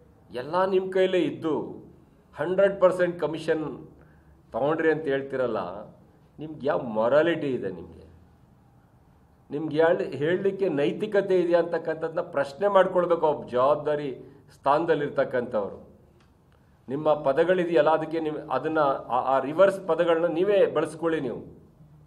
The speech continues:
ಯಾಕೆ ನೀವು ವಿರೋಧ ಪಕ್ಷದಲ್ಲಿದ್ದು ಐದು ವರ್ಷ ಪ್ರಶ್ನೆ ಮಾಡಲಿಲ್ಲ, ಬಯಲಿಗೆಳಿಲಿಲ್ಲ?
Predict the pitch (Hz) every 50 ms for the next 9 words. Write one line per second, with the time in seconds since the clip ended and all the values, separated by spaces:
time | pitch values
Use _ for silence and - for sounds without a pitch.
0 | - - - - - - _ _ _ _ _ - _ _ _ _ _ _ _ _
1 | _ - 143 165 175 170 - 160 170 160 151 151 160 156 156 160 151 147 143 -
2 | 139 135 147 147 135 135 123 135 143 135 127 135 135 127 127 131 127 127 135 123
3 | 113 120 120 113 - 131 135 131 127 117 113 117 110 110 107 104 104 107 120 143
4 | 151 156 139 131 127 123 117 113 110 101 90 82 80 - - -